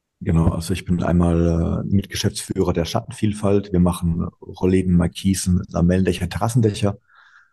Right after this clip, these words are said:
Und ebenso habe ich mit meiner Partnerin die Agentur Elitewerk, wird ebenfalls mit Geschäftsführer.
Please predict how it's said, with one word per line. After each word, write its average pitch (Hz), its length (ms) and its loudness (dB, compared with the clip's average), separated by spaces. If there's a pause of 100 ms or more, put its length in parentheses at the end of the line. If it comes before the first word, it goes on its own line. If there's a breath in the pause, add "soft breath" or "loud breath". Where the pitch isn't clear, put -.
(180 soft breath)
Und 95 220 0
ebenso 101 400 2
habe 95 100 -2
ich - 80 -8
mit 95 40 -2
meiner 90 160 0
Partnerin 87 800 0
die 90 200 0
Agentur 90 460 -2
Elitewerk, 107 720 0 (100)
wird 92 160 -2
ebenfalls 104 440 -2
mit 101 80 0
Geschäftsführer. 90 720 -2